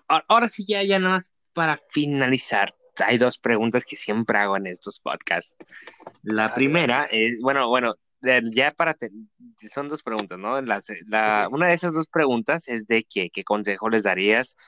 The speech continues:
Speaker 1: a los que quieren estudiar nutrición que te hubiera gustado que te lo dieran a ti? Pero esta pregunta es como que siempre saca a todos de quicio,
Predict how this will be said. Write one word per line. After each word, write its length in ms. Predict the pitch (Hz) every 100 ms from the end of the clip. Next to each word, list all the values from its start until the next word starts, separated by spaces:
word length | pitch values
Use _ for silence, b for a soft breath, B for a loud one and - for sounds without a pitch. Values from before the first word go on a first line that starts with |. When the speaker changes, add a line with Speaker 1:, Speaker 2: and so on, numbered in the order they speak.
| B B
Speaker 1:
a 120 | - 98
los 100 | 90
que 80 | 82
quieren 360 | 107 101 113
estudiar 480 | 98 - 98 95 92 -
nutrición 640 | 110 104 120 - 101 101 _ _ -
que 120 | 110
te 100 | 110
hubiera 240 | 98 98 110
gustado 420 | 95 - 92 101
que 100 | -
te 180 | - 85
lo 140 | 90
dieran 260 | 90 95 120
a 80 |
ti? 240 | 113 101 113 B B B B B -
Pero 180 | 135
esta 200 | 190 -
pregunta 580 | 208 160 135 156 180 180
es 120 | 170 156
como 200 | 170 151
que 140 | 123
siempre 340 | 107 147 147 147
saca 280 | 139 -
a 20 | 147
todos 340 | 131 143 135
de 120 | 113
quicio, 640 | - 151 131 - 92 98